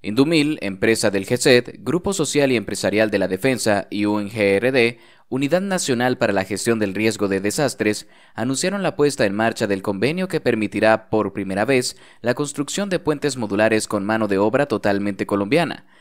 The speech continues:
según confirmó el ministro de Defensa Nacional de Colombia, Iván Velázquez Gómez, junto con el director general de la U N G R D, Olmedo López, y el presidente de Indumil, general en retiro, Ricardo Gómez.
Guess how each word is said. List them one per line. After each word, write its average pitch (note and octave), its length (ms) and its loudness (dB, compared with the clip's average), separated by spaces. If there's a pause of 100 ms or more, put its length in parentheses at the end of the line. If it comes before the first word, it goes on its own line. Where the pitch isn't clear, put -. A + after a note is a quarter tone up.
(140)
según F3 260 0
confirmó E3+ 480 2
el C#3 80 2
ministro A#2+ 440 0
de G#2 120 2
Defensa A2 420 0
Nacional G2+ 400 -2
de G2 80 -2
Colombia, A#2+ 640 2
Iván B2 360 -2
Velázquez G#2 520 2
Gómez, C#3+ 480 -2 (240)
junto G2+ 240 -4
con G2+ 160 -2
el G2 80 -2
director G2+ 360 0
general G#2+ 360 0
de G#2 80 0
la F#2+ 200 4
U C#3+ 160 0
N D3 320 0
G G2+ 200 2
R A2 160 0
D, C#3+ 260 0 (200)
Olmedo D3 420 2
López, - 480 2 (180)
y - 60 -6
el F#2+ 100 -2
presidente G#2+ 560 0
de G2+ 80 0
Indumil, B2 420 -2
general G#2+ 440 2
en G2 120 -2
retiro, C3 380 0
Ricardo G2+ 460 0
Gómez. C#3 500 -4